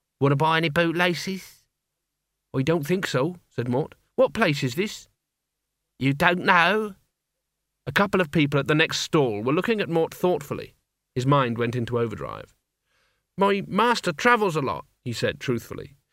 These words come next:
"We arrived last night and I was asleep on the cart. Now I've got the afternoon off." "Ah," said the stallholder. He leaned forward conspiratorially. "Looking for a good time, are you?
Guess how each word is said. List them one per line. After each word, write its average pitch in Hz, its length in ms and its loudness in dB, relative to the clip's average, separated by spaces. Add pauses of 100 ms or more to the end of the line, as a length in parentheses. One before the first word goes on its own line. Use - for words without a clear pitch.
(160)
"We 175 120 4
arrived 202 380 2
last 202 300 -2
night 175 220 2
and 196 120 -2
I 208 80 2
was 180 120 -2
asleep 214 360 -2
on 214 80 -2
the 202 100 -4
cart. 180 420 0
Now 170 220 0
I've 160 200 0
got 185 140 0
the 190 100 4
afternoon 202 400 2
off." 226 320 -2 (800)
"Ah," 170 680 4
said 131 220 -2
the 127 80 2
stallholder. 123 680 2 (220)
He 180 120 4
leaned 190 240 4
forward 123 360 2
conspiratorially. 131 1040 2 (800)
"Looking 151 340 2
for 165 240 0
a 156 60 0
good 143 260 2
time, 143 420 0
are 170 160 0
you? 185 280 -4